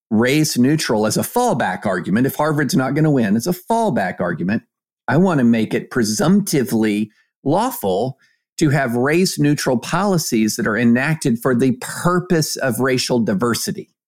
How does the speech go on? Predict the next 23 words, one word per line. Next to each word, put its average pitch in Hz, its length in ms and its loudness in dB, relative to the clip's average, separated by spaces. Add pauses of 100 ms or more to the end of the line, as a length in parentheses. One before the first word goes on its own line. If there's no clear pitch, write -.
(560)
I 113 60 2
think 131 220 2
that's 139 240 -2
what 123 240 0
she 127 260 0
was 117 220 2
wanting 101 380 0
to - 120 -4
establish. - 720 -6 (420)
So 127 140 2
that 117 180 2
if 113 160 -2
you 117 280 0 (120)
evident, 123 520 -2
produce 120 300 0
evidence 120 380 0
that 101 120 -2
the 101 180 -4 (280)
purpose 190 520 0
of 104 180 0
the 104 120 2
race 107 280 -2
neutral 90 540 -2